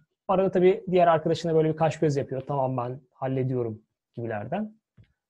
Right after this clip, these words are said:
Ama sağ olsun herhangi bir ceza yazmadan bize pasaportlarımızı geri vererek ve bana Amsterdam'da,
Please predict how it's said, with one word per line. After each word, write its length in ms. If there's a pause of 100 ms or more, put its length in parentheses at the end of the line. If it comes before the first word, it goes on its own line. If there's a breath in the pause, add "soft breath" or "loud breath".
(400)
Ama 360
sağ 280
olsun 360 (480)
herhangi 340
bir 220
ceza 340
yazmadan 600 (680)
bize 160
pasaportlarımızı 720
geri 240
vererek 500 (480)
ve 120
bana 360 (960)
Amsterdam'da, 920